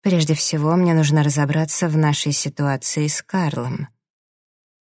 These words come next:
Отбросив в сторону эти мысли, я перечитываю изложение Джеймса, отмечая все важные детали. Еще одна встреча с Мадлен, и она расколется, я уверена.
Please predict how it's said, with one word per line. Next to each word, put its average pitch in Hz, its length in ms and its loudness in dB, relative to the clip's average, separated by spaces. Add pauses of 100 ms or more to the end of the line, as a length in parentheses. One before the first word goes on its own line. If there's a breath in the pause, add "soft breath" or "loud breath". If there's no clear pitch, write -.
(280)
Отбросив 202 520 -2
в - 60 -4
сторону 175 520 0
эти 165 220 -2
мысли, 214 420 2
я 202 340 -2
перечитываю 175 840 -2
изложение 156 580 2
Джеймса, 202 540 0 (500 loud breath)
отмечая 196 520 2
все 226 320 0
важные 180 420 2
детали. 147 600 -6 (760)
Еще 160 320 -2
одна 139 180 0
встреча 139 420 -2
с - 100 -4
Мадлен, 143 560 0 (340)
и 165 60 -4
она 135 360 0
расколется, - 920 -4 (400)
я 160 260 0
уверена. 127 580 -6